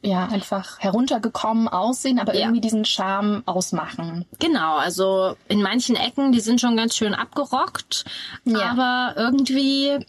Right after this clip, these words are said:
Speaker 2: ja, gehört's auch irgendwie dazu. Ich kann's auch nicht so richtig beschreiben. Es ist eine ganz eigene Atmosphäre
Speaker 1: Ja, man
Speaker 2: dort.
Speaker 1: muss es, glaub ich, einfach gesehen haben, um genau zu wissen, was wir damit meinen.
Speaker 2: Ja.
Speaker 1: Also die Stadt hat sehr, sehr viele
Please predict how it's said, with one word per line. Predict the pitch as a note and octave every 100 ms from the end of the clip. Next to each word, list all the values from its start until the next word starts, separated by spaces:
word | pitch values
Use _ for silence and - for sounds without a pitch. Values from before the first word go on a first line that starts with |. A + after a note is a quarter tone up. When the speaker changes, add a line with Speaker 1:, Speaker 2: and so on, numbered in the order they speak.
| -
Speaker 2:
ja, | A#3 C4 C4+
gehört's | A#3+ G#3+ A#3+ - -
auch | G#2+ C4+
irgendwie | B3+ D4+ D#4
dazu. | D#4+ E4 - A#4 B4+ A4+
Ich | -
kann's | A3 G3
auch | E3
nicht | A3 G#3+
so |
richtig | A#3 C4 C#4 -
beschreiben. | B3 E3+ F#3
Es | G3
ist | B3
eine | B3
ganz | G3+ G#3
eigene | D#3 F3 F#3
Atmosphäre | D#3+ F3+ E3+ - F#3+ D3 G#3
Speaker 1:
Ja, | F3+
man | E3+
Speaker 2:
dort. | F3+
Speaker 1:
muss | F#3+
es, | - -
glaub | G3
ich, | F#3+
einfach | F3+ F3+
gesehen | - F3+ G3+ G#3+
haben, | G3 F#3+ F#3
um | F#3 F3+ F3 F3+
genau | F3+ F3+
zu | F3 F3
wissen, | F3+ A3 G3
was | A3
wir | F3+
damit | F3+ F3+ F3
meinen. | E3+ E3 E3+ E3+ - - -
Speaker 2:
Ja. | B3+ G#3+ E3 - _
Speaker 1:
Also | G3 F#3
die | F#3
Stadt | - G#3 - -
hat | G3 - F#3
sehr, | G3 A3 A3
sehr | G3+ G3
viele | - G3+